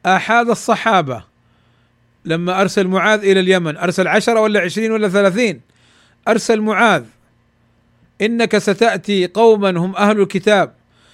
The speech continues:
فليكن أول ما تدعوهم إليه شهادة أن لا إله إلا الله وأن محمد رسول الله، فإنهم أطاعوك لذلك"، الحديث. فأرسل معاذا فقط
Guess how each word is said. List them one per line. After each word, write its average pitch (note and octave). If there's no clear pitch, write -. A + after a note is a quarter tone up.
فليكن G#3+
أول A3+
ما G3
تدعوهم G3+
إليه A3+
شهادة A3
أن G#3+
لا G#3+
إله G3
إلا F#3+
الله G3
وأن F#3+
محمد F#3+
رسول E3
الله، C#3
فإنهم A#3
أطاعوك F#3+
لذلك"، D#3
الحديث. E3+
فأرسل B3
معاذا B3
فقط G3